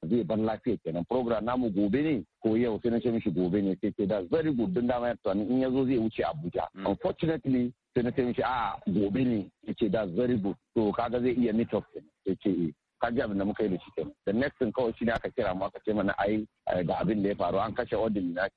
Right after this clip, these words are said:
Speaker 1: Yanzu ma an zo da gawan kenan, yanzu nan samu da sauki. Na ordinary na ce, eh, amma shi da one of his, eh, wanda ya tuka shi, eh, sun, sun kidnap na shi.
Speaker 2: Wamba na ji abin ya faru a wajajen Gudu ne ko?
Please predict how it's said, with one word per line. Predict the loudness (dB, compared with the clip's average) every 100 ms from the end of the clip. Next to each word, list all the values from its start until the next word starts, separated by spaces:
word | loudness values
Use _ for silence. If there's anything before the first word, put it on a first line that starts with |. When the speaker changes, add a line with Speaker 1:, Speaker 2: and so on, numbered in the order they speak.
| _ -2
Speaker 1:
Yanzu | 0 0
ma | 0 0
an |
zo | -2
da | -2
gawan | 0 -2 -2 -2
kenan, | -2 -2
yanzu | -2 -6
nan | -6 -4
samu | -4 -4 -4
da | -4 -2
sauki. | -4 -4 -8 _ _ -6
Na | -2
ordinary | 0 0 -2 -2
na | -4 -4
ce, | -4 0
eh, | 2 2 2
amma | 0 0 -2
shi | -2
da | 0 0 0 0
one | 0 0
of | -2 0
his, | -4 -2
eh, | -2 0 -2 -6 -4
wanda | -2 0 -2
ya |
tuka | -4 -6 -4 -4
shi, | -8 _ -10 -2
eh, | -2 -2 -2
sun, | -2 0 2 0 -2 -6 _
sun | -2 -2
kidnap | -2 0 0
na | -2 -4
shi. | -8 -6
Speaker 2:
Wamba | -2 0 0
na | 0 0 0
ji | 2
abin | 0 0 -2
ya | -2
faru | -2 -2 0 0 0
a | 0
wajajen | 0 0 0 0 -2
Gudu | -2 -2 0
ne | 0 -2
ko? | -4